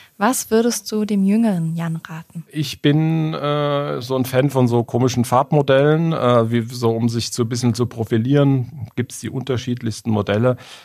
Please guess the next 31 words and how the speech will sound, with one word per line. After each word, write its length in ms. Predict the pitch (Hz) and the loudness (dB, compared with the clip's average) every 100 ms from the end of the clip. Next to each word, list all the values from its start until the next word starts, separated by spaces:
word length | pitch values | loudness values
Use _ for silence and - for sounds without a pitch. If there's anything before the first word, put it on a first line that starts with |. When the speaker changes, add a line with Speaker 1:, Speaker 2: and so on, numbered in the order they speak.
| _ _ _ _ 143 | _ _ _ _ -4
Speaker 2:
Ob, 180 | - | -4
egal, 300 | - 135 139 147 | -4 0 0 0
ob 100 | - | -2
das 140 | 117 | -6
orange 420 | 113 117 131 147 | -4 0 0 0
ist 120 | 147 131 | -2 0
in 80 | |
dem 140 | 123 113 | 2 2
einen 180 | 120 135 | 2 2
Modell 260 | 127 123 | 4 4
oder 120 | 117 | 4
rot 260 | 104 107 120 | 2 2 0
in 80 | 107 | -2
dem 160 | 104 | -2
anderen. 460 | 87 113 120 117 95 | 0 2 2 2 0
Vor 180 | - 123 | -2 -2
zwanzig 460 | - 127 135 123 123 | 0 0 0 -2 0
Jahren 240 | 117 117 | 2 2
war 180 | 107 117 | 2 2
ich 140 | 113 | 0
noch 220 | 120 107 | -2 -2
dem 200 | - 110 | -4 -6
klassischen 540 | 107 113 113 123 127 107 | -4 -4 -4 -2 -2 0
Habitus 480 | 117 120 - 110 - | 0 -2 -2 -4 -2
eines 280 | 110 107 107 | -4 -4 -2
Managers 560 | 107 120 104 87 - | 0 0 0 -4 -6
irgendwie 400 | - 95 92 87 | -10 -10 -8 -8
oder 180 | 87 95 | -8 -10
fünfundzwanzig 640 | - 104 98 95 92 90 | -4 -4 -4 -6 -8 -6
Jahren 180 | 95 85 | -6 -6
verfallen. 760 | - 98 - 101 123 143 151 | -6 -8 -6 -4 0 2 0